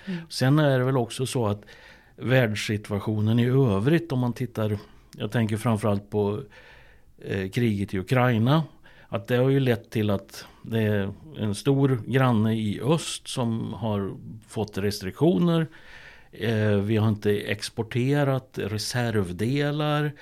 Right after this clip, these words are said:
Speaker 2: eh, och, och fordon i den utsträckningen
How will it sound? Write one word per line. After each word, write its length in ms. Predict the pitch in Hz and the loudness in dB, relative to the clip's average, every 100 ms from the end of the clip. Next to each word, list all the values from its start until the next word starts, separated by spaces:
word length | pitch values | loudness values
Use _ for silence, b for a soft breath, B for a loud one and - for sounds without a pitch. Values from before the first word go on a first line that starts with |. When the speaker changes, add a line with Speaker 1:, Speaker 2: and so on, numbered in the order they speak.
| B B B B | B B B B
Speaker 2:
eh, 400 | 123 117 117 120 | 0 2 4 2
och, 840 | - - - - 123 117 113 123 | -2 -8 -12 -4 -2 0 -2 -4
och 80 | 110 | -2
fordon 500 | 139 117 104 117 151 | -2 0 0 2 2
i 40 | |
den 220 | 135 131 | 2 2
utsträckningen 800 | 135 - 123 120 113 117 117 120 | 2 0 -2 -2 -2 -4 -2 -2